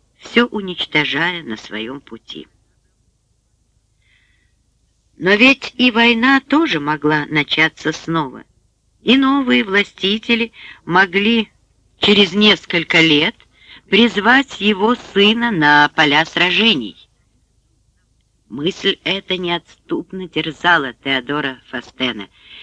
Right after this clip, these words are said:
превращаясь в истинное наваждение. Днём и ночью он размышлял о том, как ему спасти сына,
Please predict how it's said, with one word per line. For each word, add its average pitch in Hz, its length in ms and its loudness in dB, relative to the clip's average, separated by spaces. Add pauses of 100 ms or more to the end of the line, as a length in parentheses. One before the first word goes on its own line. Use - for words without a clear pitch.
(160)
превращаясь 170 880 0 (160)
в 147 120 -12
истинное 151 840 -2 (140)
наваждение. 123 800 -4 (1600)
Днём 233 440 4
и 247 40 6
ночью 226 680 2
он 214 280 2
размышлял 196 800 2
о 185 140 0
том, 214 560 -2 (140)
как 226 320 2
ему 196 340 -2
спасти - 680 -6 (140)
сына, 131 420 -6